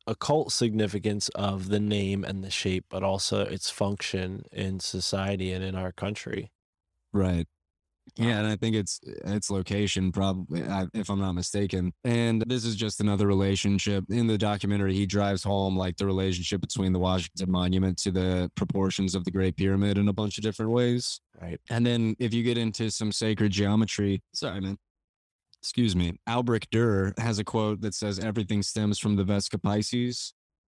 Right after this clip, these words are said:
Speaker 2: And so that's just interesting on top of, you know, the observation of the two overlapping circles near the Washington Monument. Another example is in Melancholia One by Albrecht Dürer. He seems to have encoded the, uh, the pentagon,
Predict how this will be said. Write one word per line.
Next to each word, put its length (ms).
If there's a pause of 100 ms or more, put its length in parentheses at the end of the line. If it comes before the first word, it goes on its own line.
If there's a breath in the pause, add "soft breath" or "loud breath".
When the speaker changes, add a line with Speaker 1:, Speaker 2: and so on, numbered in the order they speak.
(240)
Speaker 2:
And 140
so 140
that's 200
just 280
interesting 720
on 160
top 300
of, 280
you 160
know, 300
the 140
observation 680
of 280
the 100
two 240
overlapping 460
circles 400
near 100
the 80
Washington 480
Monument. 540
Another 320
example 500
is 120
in 120
Melancholia 680
One 320
by 180
Albrecht 340
Dürer. 400
He 120
seems 300
to 100
have 160
encoded 680
the, 280
uh, 140
the 80
pentagon, 760